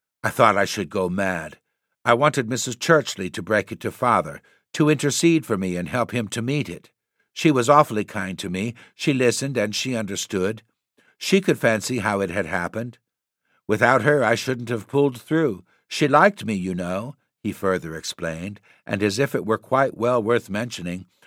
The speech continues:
all the more that it was pleasant to him. "She said she'd do what she could for me. She was full of sympathy and resource. I really leaned on her.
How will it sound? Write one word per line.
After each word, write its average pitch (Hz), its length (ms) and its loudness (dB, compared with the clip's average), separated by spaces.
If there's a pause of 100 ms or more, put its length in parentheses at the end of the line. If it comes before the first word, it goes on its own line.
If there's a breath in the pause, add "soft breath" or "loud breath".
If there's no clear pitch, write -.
(240 soft breath)
all 151 200 8
the 135 120 0
more 147 260 2
that 110 160 2
it 113 180 -4
was 107 160 -6
pleasant 123 440 -2
to 95 160 -8
him. 82 280 -12 (1200 soft breath)
"She - 220 4
said 175 240 6
she'd 151 220 -4
do 143 140 -2
what 147 120 -2
she - 180 -4
could 190 300 0
for 113 140 -10
me. 87 300 -12 (340)
She - 160 -4
was 143 180 2
full 202 280 2
of 135 100 -4
sympathy 120 520 -6
and 95 120 -6
resource. 95 640 -6 (260 soft breath)
I 139 120 4
really 151 300 4
leaned 165 400 2
on 98 180 2
her. 85 280 -10